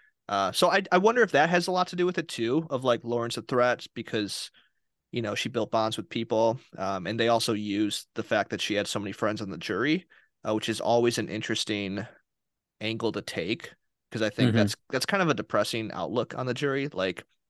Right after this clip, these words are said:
Speaker 1: they'll just vote for their original tribe. Um,
Speaker 2: Yeah.
Speaker 1: but, I mean, if it's an excuse to vote her out, I guess go for it.
Speaker 2: At one point, someone said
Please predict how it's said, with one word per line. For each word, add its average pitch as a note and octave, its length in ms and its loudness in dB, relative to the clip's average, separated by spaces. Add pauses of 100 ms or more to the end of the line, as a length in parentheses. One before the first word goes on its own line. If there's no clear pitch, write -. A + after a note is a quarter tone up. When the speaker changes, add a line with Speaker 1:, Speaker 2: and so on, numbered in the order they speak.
(160)
Speaker 1:
they'll G#2+ 140 -2
just G#2+ 160 -2
vote G#2 200 -2
for A2 100 -4
their G2 140 0
original F2+ 340 -6
tribe. G2+ 440 -2 (480)
Um, F2 440 -4 (320)
Speaker 2:
Yeah. G2 440 0 (580)
Speaker 1:
but, A2+ 180 2
I A#2 120 2
mean, B2+ 220 -2
if A2 140 -2
it's A#2+ 180 0
an G#2 220 2
excuse A#2+ 400 -2
to A#2 80 -2
vote A2 200 0
her A2 120 2
out, A#2+ 160 2
I G2 60 -2
guess G#2+ 180 -6
go A2+ 160 0
for B2 260 0
it. - 240 -2 (960)
Speaker 2:
At B2+ 140 4
one C#3 200 6
point, C#3 280 4
someone B2 440 2
said G#2+ 460 2